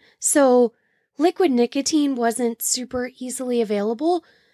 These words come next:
but now it is because liquid nicotine is what people put in their e-cigarettes. Those vape pens that everyone thinks are so cool. Yeah, you're just literally poisoning yourself.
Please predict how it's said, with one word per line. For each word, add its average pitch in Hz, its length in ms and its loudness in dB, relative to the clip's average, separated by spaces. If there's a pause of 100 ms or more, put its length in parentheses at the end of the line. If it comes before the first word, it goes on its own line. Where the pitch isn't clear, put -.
(340)
but 285 180 4
now 226 420 4
it 339 100 4
is 269 440 2 (260)
because 269 600 0 (280)
liquid 269 420 2
nicotine 277 720 4 (240)
is 339 160 2
what 370 140 2
people 339 280 0
put 294 220 0
in 269 80 2
their 285 140 0
e-cigarettes. 214 960 -2 (460)
Those 226 240 0 (200)
vape 220 340 2
pens 285 360 2
that 285 140 2
everyone 285 400 0
thinks 285 320 -2
are 226 140 0
so 208 400 0
cool. 269 420 0 (220)
Yeah, 311 220 2 (260)
you're 240 200 2
just 247 260 -2 (180)
literally 254 640 4
poisoning 208 800 0
yourself. 196 560 -6